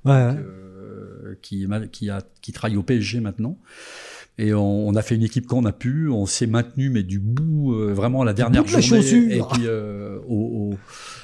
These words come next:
Speaker 2: on, comme on était égalité avec un, un autre, euh, belligérant, euh, on, on, on a maintenu notre, euh, notre niveau en R deux cette année-là grâce au carton. C'est-à-dire qu'on avait eu moins de cartons que les autres. Non,
Speaker 1: <laughs>
Speaker 2: euh, mais
Speaker 1: Ah
Speaker 2: voyez,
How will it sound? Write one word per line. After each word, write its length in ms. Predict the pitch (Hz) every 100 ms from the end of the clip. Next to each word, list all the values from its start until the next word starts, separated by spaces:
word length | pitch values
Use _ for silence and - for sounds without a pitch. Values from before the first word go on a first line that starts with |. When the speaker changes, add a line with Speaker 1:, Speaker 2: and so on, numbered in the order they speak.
| -
Speaker 2:
on, 220 | - 120 120
comme 180 | 127
on 80 | 123
était 200 | 123 123
égalité 500 | 113 131 131 131 131
avec 260 | 120 107 110
un, 280 | 104 104 104
un 140 | 104
autre, 320 | 117 123 - 107
euh, 140 | 98
belligérant, 680 | 98 110 107 110 113 139 139
euh, 80 | 107 101
on, 180 | 101 113
on, 180 | 104 107
on 160 | 110 104
a 80 | 104
maintenu 500 | 113 135 127 139 143
notre, 500 | 120 117 110 - 110
euh, 1040 | 104 101 104 101 101 - 107 104 113 117
notre 320 | 107 110 107 123
niveau 340 | 127 127 113
en 80 | 113
R 120 | 110
deux 120 | 117
cette 220 | 123 -
année-là 340 | 107 107 113 123 - _ -
grâce 260 | 127 127
au 40 | 127
carton. 340 | - - 113 - - - - -
C'est-à-dire 160 | 113 -
qu'on 120 | 117
avait 140 | 107 107
eu 80 |
moins 160 | 110 127
de 60 | 143
cartons 280 | - -
que 100 | 131
les 120 | 127 110
autres. 140 | 110 123
Non, 140 | 127
Speaker 1:
<laughs> 140 | - 104
Speaker 2:
euh, 40 |
mais 80 | 104 104
Speaker 1:
Ah 160 |
Speaker 2:
voyez, 40 | 170